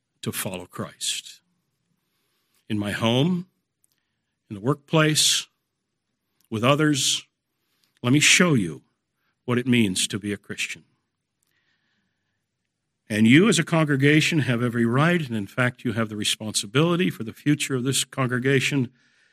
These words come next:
to expect and to hold the, hold responsible, uh, hold elders responsible to this standard.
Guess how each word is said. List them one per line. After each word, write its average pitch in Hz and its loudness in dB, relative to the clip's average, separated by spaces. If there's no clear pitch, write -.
to 131 -2
expect - 0
and 131 -2
to 123 -4
hold 151 -2
the, 127 -6
hold 170 2
responsible, 143 -2
uh, 131 -10
hold 165 0
elders 160 4
responsible 147 -2
to 147 -8
this 147 -2
standard. - -4